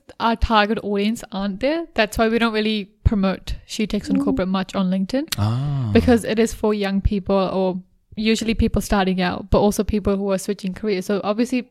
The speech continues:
Speaker 1: people a little bit older can also listen to it.
Speaker 3: Mm.
Speaker 1: But main target is just kind of sharing our journey with the people around our age.
Speaker 3: Yeah.
Speaker 1: And most of them are either on TikTok or Instagram, not on
Speaker 3: Yeah.
Speaker 1: LinkedIn. <laughs> I mean, we do go on LinkedIn, but it's only to see other, when someone gets promoted or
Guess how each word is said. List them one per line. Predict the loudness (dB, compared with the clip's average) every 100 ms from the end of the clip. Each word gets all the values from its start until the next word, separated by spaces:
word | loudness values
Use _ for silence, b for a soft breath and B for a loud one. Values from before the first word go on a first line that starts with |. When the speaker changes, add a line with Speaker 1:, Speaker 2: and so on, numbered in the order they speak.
| -2 -2
Speaker 1:
people | 0 -2
a | 0
little | -2
bit | -4 -6
older | -6 -6 -8
can | -6 -4
also | -4 -2 -2
listen | -2 -4 -4
to | -2
it. | -2 0
Speaker 3:
Mm. | 0 -2 -4 -4
Speaker 1:
But | -2
main | 0 -2
target | -2 -4 -4
is | -8 -10
just | -12 -8
kind | -6 -6
of |
sharing | -6 -4 -2 -2 -4 -10 -8
our | -2 -2
journey | 0 -2 -2
with | -4 -6
the | -8
people | -10 -4 -4 -4
around | -2 0 0
our | 2 2
age. | 4 4 4
Speaker 3:
Yeah. | 2 2 0 B B -2 4
Speaker 1:
And | 6
most | 8 8 6
of | 4
them | 4
are | 4 0 -2
either | 0 2
on | 2
TikTok | 0 2 2 2 2
or | 0
Instagram, | 0 -2 -4 -4 0 2
not | 2
on | 4
Speaker 3:
Yeah. | 2
Speaker 1:
LinkedIn. | 0 2 8 8 8 6 B B B
<laughs> | B
I | 4
mean, | 6 6
we | 6
do | 6
go | 8
on | 6
LinkedIn, | 4 4 2 4
but | 2
it's | 4
only | 2 2 2
to | 0
see | -6 -2 0 0
other, | 0 2
when | 2 2
someone | 2 0 2
gets | 0 2
promoted | 2 2 2 0 0
or | 0